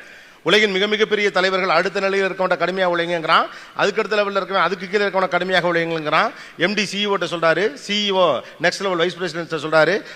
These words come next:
அதுக்கு கீழே இருக்கவங்க மேனேஜர் சொல்றாங்க, மேனேஜர்ஸ் வந்து அடுத்த எம்ப்ளாயிஸ் சொல்றாங்க, எம்ப்ளாயிஸ் லேபர் சொல்றாங்க, லேபர் யார்கிட்ட போய் சொல்லுவான்? அப்ப கடினமாக உழைத்தல்ங்கிறது ஒரு சப்ஜெக்டிவ் டேர்ம். அதுலேருந்து மாறி நீங்களாம் பழைய பய பிள்ளையா, இனிமே கடினமாக உழைத்தல்ங்கிறத மாத்துங்க,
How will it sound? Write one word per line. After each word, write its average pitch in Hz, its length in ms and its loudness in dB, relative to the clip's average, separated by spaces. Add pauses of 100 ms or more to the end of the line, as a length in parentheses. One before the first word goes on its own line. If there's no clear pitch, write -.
(100)
அதுக்கு 175 320 0
கீழே 202 140 0
இருக்கவங்க 190 160 -2
மேனேஜர் 175 500 -2
சொல்றாங்க, 160 340 0 (220)
மேனேஜர்ஸ் 190 400 0
வந்து 185 240 -2
அடுத்த 175 240 0
எம்ப்ளாயிஸ் 170 400 -2
சொல்றாங்க, 180 420 -2
எம்ப்ளாயிஸ் 202 340 0
லேபர் 180 340 0
சொல்றாங்க, 165 260 0
லேபர் 202 300 0
யார்கிட்ட 180 200 4
போய் 170 100 -2
சொல்லுவான்? 143 260 -2 (1040)
அப்ப 180 160 0
கடினமாக 214 520 4
உழைத்தல்ங்கிறது 202 600 2
ஒரு 180 180 0
சப்ஜெக்டிவ் 190 520 -4
டேர்ம். 165 240 6 (720)
அதுலேருந்து 202 360 2
மாறி 196 360 4
நீங்களாம் 175 280 0
பழைய 185 280 0
பய 190 180 2
பிள்ளையா, 170 420 0
இனிமே 165 280 -4
கடினமாக 190 480 -2
உழைத்தல்ங்கிறத 165 420 -6
மாத்துங்க, 160 280 -2